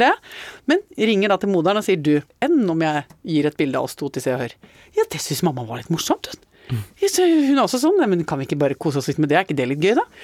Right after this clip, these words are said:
Speaker 1: Og jeg tenker at det er små og store gaver vi kan gi, eh, hverandre nå. Eh,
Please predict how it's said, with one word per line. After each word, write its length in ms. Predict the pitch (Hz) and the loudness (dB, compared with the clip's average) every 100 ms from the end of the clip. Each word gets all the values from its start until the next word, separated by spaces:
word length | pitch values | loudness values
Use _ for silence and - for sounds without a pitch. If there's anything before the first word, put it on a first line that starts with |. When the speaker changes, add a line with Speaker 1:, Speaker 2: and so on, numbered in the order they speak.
| - - 240 | -16 -2 2
Speaker 1:
Og 60 | |
jeg 220 | 247 185 247 | 4 4 2
tenker 380 | 285 165 - 381 - - - | 0 0 0 -2 -4 -14 -6
at 80 | - | -2
det 60 | - | 0
er 80 | - | 0
små 240 | 311 202 170 | 0 0 2
og 60 | 196 | 0
store 240 | - 190 175 | 2 2 2
gaver 300 | 185 147 151 | 2 2 2
vi 80 | 160 | 0
kan 220 | 165 180 180 - | 0 0 -2 -4
gi, 300 | 160 160 165 160 - | -2 0 0 -4 -4
eh, 140 | 151 170 | 0 2
hverandre 380 | 160 160 156 160 | 2 2 0 -2
nå. 80 | 202 _ - | -2 _ -4
Eh, 720 | 170 160 156 151 151 156 151 | -2 2 2 4 2 2 -2